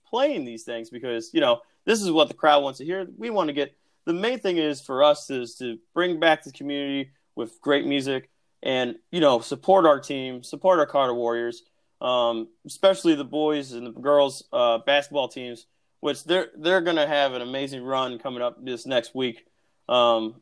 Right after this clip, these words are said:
we like to say, you know, do it, get, go Warrior Nation,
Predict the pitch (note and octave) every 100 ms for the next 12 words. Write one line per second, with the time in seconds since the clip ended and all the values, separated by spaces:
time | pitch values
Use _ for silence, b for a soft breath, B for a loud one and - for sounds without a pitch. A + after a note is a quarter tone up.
0 | _ D3 D#3 C#3 B2+ - C#3 B2 A#2+ _
1 | C3+ B2+ A2 G2+ _ _ _ _ _ _
2 | _ _ _ C#3 B2+ D#3+ D3+ B2 - -
3 | C3 D3+ - - B2+ - D3 D3 D3 C#3+
4 | D#3 C#3+ C3+ C#3+ C3+ A2+ G#2+